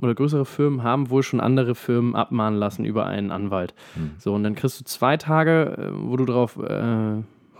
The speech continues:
Speaker 1: eingehen kannst und, und, ähm, die schicken die Freitag raus.
Speaker 2: Ja.
Speaker 1: Und dann hast du Samstag, Sonntag Zeit, um, um
Speaker 2: Ja.
Speaker 1: drauf, äh, wie heißt das denn? Äh,
Speaker 2: Sowas, finde ich halt, müsste verboten
Speaker 1: Dings
Speaker 2: sein.
Speaker 1: ein-,
Speaker 2: Ja,
Speaker 1: einlegen.
Speaker 2: also, also
Speaker 1: Ja, aber die, also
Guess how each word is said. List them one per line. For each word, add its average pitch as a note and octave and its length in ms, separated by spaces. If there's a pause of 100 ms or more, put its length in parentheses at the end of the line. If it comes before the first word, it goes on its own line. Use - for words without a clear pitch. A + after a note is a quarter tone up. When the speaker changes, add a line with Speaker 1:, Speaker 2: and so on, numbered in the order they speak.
(120)
Speaker 1:
eingehen D#3+ 360
kannst F3+ 320
und, B2+ 200
und, A#2+ 240
ähm, A2 300 (120)
die B2+ 60
schicken C3 200
die B2 80
Freitag C3+ 460
raus. D3 400 (600)
Speaker 2:
Ja. E2 120
Speaker 1:
Und D2 60 (160)
dann C3 100
hast D3+ 120
du C#3+ 40
Samstag, F3+ 320
Sonntag E3+ 320
Zeit, D#3 340
um, C#3+ 380
um C3+ 160
Speaker 2:
Ja. C#3+ 80
Speaker 1:
drauf, C3 420 (160)
äh, - 240
wie A#2+ 100
heißt C3+ 120
das G#2+ 100
denn? F#2+ 240
Äh, G#2 460
Speaker 2:
Sowas, A#2 320
finde G2 220
ich E2+ 100
halt, E2+ 160
müsste F2 280
verboten D#2+ 300
Speaker 1:
Dings B2+ 180
Speaker 2:
sein. D2+ 160
Speaker 1:
ein-, G2+ 260
Speaker 2:
Ja, - 40
Speaker 1:
einlegen. F#2+ 240
Speaker 2:
also, F2+ 340 (500)
also F2 440 (140)
Speaker 1:
Ja, A2 220
aber B2 120
die, C3+ 140 (160)
also C3+ 220